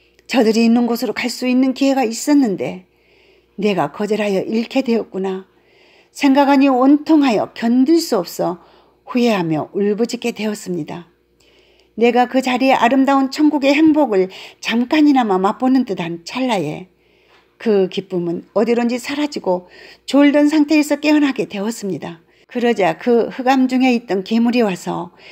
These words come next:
내가 멸망으로 들어가야 할 시간이 왔다고 알려주었습니다. 그리고 따라오라 하여 내가 그를 따라서 그 어두운 복도를 얼마쯤 가니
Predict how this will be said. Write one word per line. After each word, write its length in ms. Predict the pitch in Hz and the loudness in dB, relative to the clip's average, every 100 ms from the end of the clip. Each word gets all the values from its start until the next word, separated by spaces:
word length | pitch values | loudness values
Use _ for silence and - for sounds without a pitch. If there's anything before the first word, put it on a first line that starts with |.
| - _ | -20 _
내가 300 | 208 214 202 | 2 4 4
멸망으로 580 | 196 220 233 277 294 285 | 4 4 4 4 4 4
들어가야 420 | 277 254 254 240 | 2 2 2 0
할 180 | 226 220 | 0 -2
시간이 460 | - - 311 294 | -4 -2 2 4
왔다고 500 | 240 165 - 185 - - | 2 -2 -4 -4 -4 -4
알려주었습니다. 1040 | 185 196 208 247 254 226 202 147 170 175 _ _ _ - - _ _ | 0 0 0 -2 -2 -4 -8 -8 -10 -12 _ _ _ -20 -20 _ _
그리고 300 | - 233 240 | 0 2 2
따라오라 500 | 254 262 254 226 226 | 2 4 4 2 2
하여 400 | 220 202 190 190 - _ | 0 0 -2 -6 -20 _
내가 280 | 233 254 262 | 2 4 4
그를 340 | 262 269 269 | 4 2 0
따라서 640 | - 311 311 311 208 180 - - _ | 2 4 2 0 -2 -2 -6 -20 _
그 200 | - 220 | -2 0
어두운 560 | - 208 214 277 277 262 | 4 4 4 4 2 2
복도를 480 | 226 - 196 185 - | -4 -2 0 0 0
얼마쯤 500 | 214 226 294 311 226 | 2 4 2 0 -4
가니 400 | 175 165 165 | -4 -6 -8